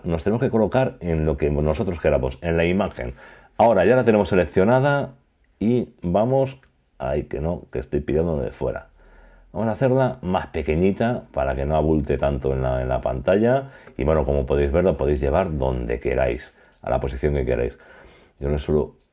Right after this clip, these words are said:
así poner un poquito para que parezca una cosita más interesante. Y nada, ahí lo tenemos colocado. Nuestro final, podemos terminar con música final. Esto podemos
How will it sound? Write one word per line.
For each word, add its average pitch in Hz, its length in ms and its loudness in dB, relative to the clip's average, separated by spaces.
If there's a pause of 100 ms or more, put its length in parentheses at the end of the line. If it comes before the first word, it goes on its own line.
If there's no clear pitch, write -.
(140)
así - 420 -8
poner 87 300 -8
un 90 100 -8
poquito 90 540 -6
para 78 240 -2
que 80 80 -4
parezca 80 540 -6
una 87 180 -6
cosita 87 840 0
más 95 280 2
interesante. 123 800 2 (580)
Y 107 120 4
nada, 107 400 2
ahí 107 120 8
lo 117 120 6
tenemos 117 260 4
colocado. 90 600 6 (240)
Nuestro 104 420 4
final, 170 720 4
podemos 101 300 4
terminar 101 420 4
con 95 220 4
música 95 480 4
final. 165 360 4
Esto 101 260 2
podemos 92 460 4